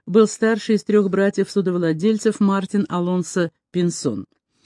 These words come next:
Самый маленький корабль «Нинья», «Детка», водоизмещением сорок тонн, был поставлен под управление Висента Пинсона.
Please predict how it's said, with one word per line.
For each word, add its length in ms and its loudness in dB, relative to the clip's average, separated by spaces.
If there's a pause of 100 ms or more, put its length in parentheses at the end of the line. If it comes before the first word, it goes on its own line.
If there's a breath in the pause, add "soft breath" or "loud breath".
(140)
Самый 360 6
маленький 680 2
корабль 480 0
«Нинья», 540 4
«Детка», 600 -4
водоизмещением 840 0
сорок 380 -4
тонн, 260 0 (320 loud breath)
был 180 4
поставлен 680 0
под 180 -2
управление 680 0 (600)
Висента 840 2
Пинсона. 600 -6